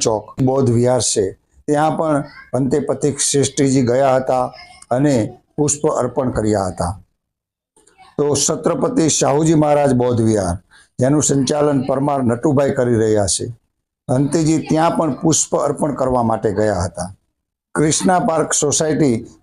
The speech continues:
જ્યાં સંતોના સંત શિરોમણી સંત રૈદાસ મહારાજની જે પ્રતિમા હતી, જે રૈદાસ સર્કલ કહેવાય છે,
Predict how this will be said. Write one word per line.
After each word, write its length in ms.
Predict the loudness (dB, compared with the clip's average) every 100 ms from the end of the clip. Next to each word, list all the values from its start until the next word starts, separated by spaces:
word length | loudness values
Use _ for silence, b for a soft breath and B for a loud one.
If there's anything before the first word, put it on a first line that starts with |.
| 0 2
જ્યાં 380 | 4 2 0 -2
સંતોના 540 | 0 0 2 2 2 2
સંત 240 | 2 0 -2 -10 b -4
શિરોમણી 560 | 0 2 4 2 2 0 0
સંત 220 | 0 2 2
રૈદાસ 420 | 2 2 0 0 0 0
મહારાજની 580 | 2 2 0 0 2 2 2
જે 80 | 0
પ્રતિમા 420 | 0 0 2 2 0
હતી, 240 | 0 -2 -4 _ b b 0 2
જે 100 | 4 2 2
રૈદાસ 380 | 2 2 2 0 0
સર્કલ 340 | -2 0 -2 0
કહેવાય 340 | 2 2 0
છે, 120 | 0